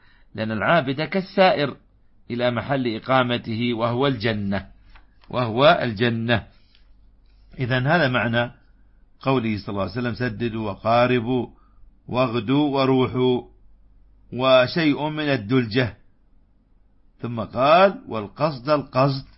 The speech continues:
تبلغوا، والقصد القصد تبلغوا، قصد القصد بالنصب على الإغراء، أي الزموا الطريق الوسط المعتدل. ومنه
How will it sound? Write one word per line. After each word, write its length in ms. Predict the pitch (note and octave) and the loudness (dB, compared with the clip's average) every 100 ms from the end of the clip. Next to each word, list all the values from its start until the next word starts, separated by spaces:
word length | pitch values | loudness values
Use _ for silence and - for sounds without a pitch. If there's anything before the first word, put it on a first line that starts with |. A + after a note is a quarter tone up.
| _ _ _ | _ _ _
تبلغوا، 840 | C#3+ D3 A#2+ A#2 G#2 A2 A2 G#2 G2 - _ _ _ - - | 4 4 4 -2 -2 -2 -2 -2 -6 -12 _ _ _ -18 -12
والقصد 500 | G2 - C#3 E3+ - - _ - - - | -10 0 0 0 -8 -20 _ -20 -20 -14
القصد 540 | G2+ - C#3+ G3 F#3 - - - - - - - - | -14 0 4 4 2 -10 -20 -20 -20 -20 -20 -20 -2
تبلغوا، 640 | E3+ E3 C3+ B2+ C#3 C3+ - - - - | 2 4 2 2 2 2 -2 -20 -20 -4
قصد 320 | B2+ A#2 F#2+ | -2 -2 -2
القصد 440 | G#2+ - D#3+ F3 - - | -4 2 2 2 -10 -12
بالنصب 460 | A#2 B2+ D#3 C#3+ F#2 - _ _ _ - | -4 2 2 2 -10 -18 _ _ _ -8
على 200 | G#2 A#2+ | 0 0
الإغراء، 580 | A2+ A2 G#2+ D3 C#3 - _ _ _ _ - A2 | 0 -2 4 6 4 0 _ _ _ _ -10 -2
أي 220 | A#2+ C3 | -2 0
الزموا 420 | B2+ G2 D#3 G3 | -4 0 0 2
الطريق 500 | G3+ - D3 D#3 D3 | 0 2 2 2 -2
الوسط 520 | C#3+ C3+ E3+ G#3+ G#3 | -2 0 2 2 2
المعتدل. 680 | D3+ C#3+ A#2 A2+ B2+ A2 G2 - - _ _ _ _ _ - | 0 0 0 2 0 0 -4 -10 -20 _ _ _ _ _ -8
ومنه 380 | G2 D3+ F#3 | -4 0 0